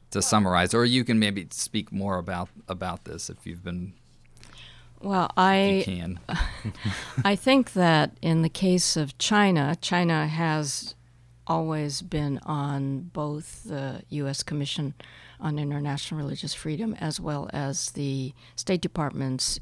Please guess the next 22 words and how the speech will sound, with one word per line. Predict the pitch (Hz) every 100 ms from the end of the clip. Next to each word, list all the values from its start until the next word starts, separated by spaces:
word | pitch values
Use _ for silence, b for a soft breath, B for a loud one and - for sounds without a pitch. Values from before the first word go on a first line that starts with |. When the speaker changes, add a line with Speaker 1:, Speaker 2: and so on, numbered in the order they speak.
| -
Speaker 2:
annual | 143 139 139 135 175 - -
report | 139 - 139 -
list | 151 139 - -
as | 143 139 131 - b b b b b 165
being, | 156 139 135 131 - - -
um, | - 139 123 - -
a | 143
country | - 147 - 151
of | 135
particular | - - - 131 123
concern, | - 113 - 165 131 123
which | 139 139
is | - - B B B B
how | 170 151
they | 151 147
categorize | - - 143 147 160 143 143 139 -
those | 156 139
countries | - 143 - 156 -
that | 160 160
are | 160
more | 147 147 147
egregious | - 160 160 147 - 139 -